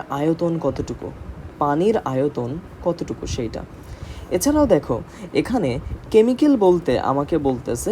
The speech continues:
এনএওএইচ এর মাত্রা, তাই না? এনএওএইচ এর তাহলে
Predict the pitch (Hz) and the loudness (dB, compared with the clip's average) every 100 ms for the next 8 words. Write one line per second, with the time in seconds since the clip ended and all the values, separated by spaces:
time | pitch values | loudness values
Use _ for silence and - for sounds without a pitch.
0 | 262 151 165 185 175 131 131 131 135 123 | 0 2 2 4 4 2 0 0 -2 -2
1 | 92 - - - - 254 233 - 165 202 | -6 -8 -8 -6 -2 0 0 -2 0 2
2 | 285 294 180 196 185 - 120 151 - - | 2 4 4 2 2 0 0 0 -4 -10
3 | - - - 143 175 | -10 -12 -6 0 2